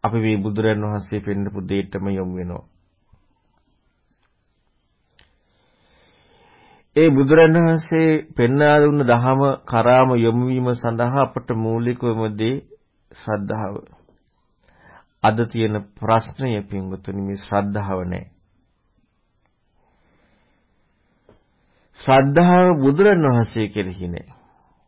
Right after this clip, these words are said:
ශ්‍රද්ධාව තියෙනවා එක එක අය කෙරෙහි. සමහර අයට තියෙන ශ්‍රද්ධාව වර්තමානයේ ඉන්න භික්ෂූන් කෙරෙහි.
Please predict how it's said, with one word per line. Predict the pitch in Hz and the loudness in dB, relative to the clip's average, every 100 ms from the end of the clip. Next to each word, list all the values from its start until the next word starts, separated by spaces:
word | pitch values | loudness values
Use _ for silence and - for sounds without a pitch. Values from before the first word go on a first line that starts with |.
| _ _ _ _ _ _ _ _ _ _ _ _ _ _ _ _ _ | _ _ _ _ _ _ _ _ _ _ _ _ _ _ _ _ _
ශ්‍රද්ධාව | - 127 143 170 165 | -2 0 2 4 4
තියෙනවා | 156 170 220 170 87 - _ _ _ _ - | 2 2 0 0 -4 -10 _ _ _ _ -6
එක | 110 - | -6 -2
එක | 147 127 - | 0 0 0
අය | 107 95 | -2 -2
කෙරෙහි. | 90 101 92 113 - _ _ _ _ _ _ _ _ _ _ _ _ _ _ _ _ _ _ _ _ _ _ _ _ _ _ _ _ _ _ | -4 -12 -14 -16 -20 _ _ _ _ _ _ _ _ _ _ _ _ _ _ _ _ _ _ _ _ _ _ _ _ _ _ _ _ _ _
සමහර | - 120 127 139 143 | -2 2 4 6 6
අයට | 147 139 | 6 4
තියෙන | 123 131 135 | 0 -4 -2
ශ්‍රද්ධාව | 123 127 120 117 135 139 | -2 -2 -2 0 0 2
වර්තමානයේ | 123 113 - 120 117 117 117 120 127 143 _ _ _ _ _ _ _ _ - | 2 2 -2 -2 0 0 0 -2 -2 -6 _ _ _ _ _ _ _ _ -10
ඉන්න | 110 110 113 143 165 _ _ | -6 -2 -2 -2 -6 _ _
භික්ෂූන් | - 117 120 - 113 95 | -4 -4 -4 -4 -4 -6
කෙරෙහි. | 92 92 95 | -10 -14 -16